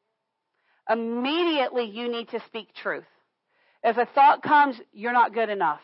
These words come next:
<laughs> "Oh, no, Satan, I don't receive that. I am good enough." Thought comes, "You're not loved enough." "Uh-uh, I am loved." "You don't qualify." "Nope,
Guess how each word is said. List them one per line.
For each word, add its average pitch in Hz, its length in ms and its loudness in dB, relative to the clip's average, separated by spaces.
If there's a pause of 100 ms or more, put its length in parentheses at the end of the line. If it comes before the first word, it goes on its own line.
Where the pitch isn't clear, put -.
(160)
<laughs> 208 100 -6
"Oh, 254 520 6
no, 226 160 2
Satan, 233 260 -4
I 196 80 4
don't 240 120 0
receive 233 280 -12
that. 180 140 0
I 190 160 2
am 196 200 -6
good 170 140 -6
enough." 156 280 -8 (560)
Thought 262 220 4
comes, 240 260 -2
"You're 226 120 -4
not 233 220 4
loved 233 220 4
enough." 196 260 0
"Uh-uh, 262 480 6
I 220 160 2
am 233 180 0
loved." 170 320 0 (540)
"You 247 120 -4
don't 269 200 4
qualify." 240 500 4
"Nope, 226 240 2